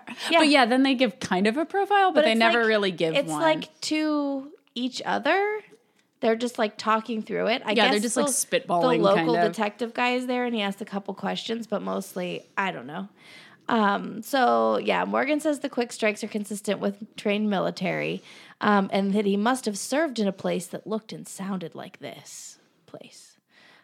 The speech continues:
Speaker 1: Um, and then <laughs> Gideon says, "We were right about him being homeless,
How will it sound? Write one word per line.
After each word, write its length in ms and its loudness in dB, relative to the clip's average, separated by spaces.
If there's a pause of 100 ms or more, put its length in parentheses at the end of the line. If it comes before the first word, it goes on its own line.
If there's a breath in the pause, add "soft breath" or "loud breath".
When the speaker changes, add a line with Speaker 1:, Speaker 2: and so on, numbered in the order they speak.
(120)
Speaker 1:
Um, 460 -2 (800)
and 160 2
then 180 4
<laughs> 60 0
Gideon 380 4
says, 300 2 (280 loud breath)
"We 120 4
were 140 4
right 240 4
about 220 6
him 140 0
being 180 2
homeless, 720 -2